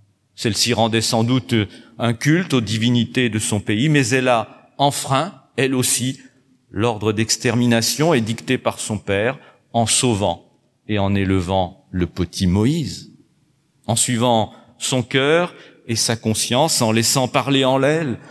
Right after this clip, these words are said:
la voix de l'humanité, elle a célébré le culte en esprit et en vérité, celui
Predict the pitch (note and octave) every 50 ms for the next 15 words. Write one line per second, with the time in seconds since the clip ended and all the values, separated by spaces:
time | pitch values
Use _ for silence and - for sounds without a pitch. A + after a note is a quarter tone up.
0 | - - - A2+ A2+ A2+ G#2+ G#2+ B2 B2+ A#2 A2+ A2 G2+ - - - G#2+ G#2+ G#2
1 | G#2+ G#2 G2+ F#2+ G2 G2+ G2+ - - C#3 C#3+ C3 A2+ A2 A2+ - - D3 C3+ C#3
2 | C3 A2+ B2+ C3+ C3 B2 G#2+ - - - - - - A#2 A#2+ A2+ - B2+ B2 A#2+
3 | A#2 A#2+ A2 G#2 G#2 G2+ G2+ - - - - A2+ A2 A2 A2+ A2 - - G#2 G2
4 | F#2+ F#2+ F2+ F2+ F#2+ F2 F2+ E2+ - - G2+ G2+ G#2 - F#2+ F2+ F#2+ G2 F#2 F#2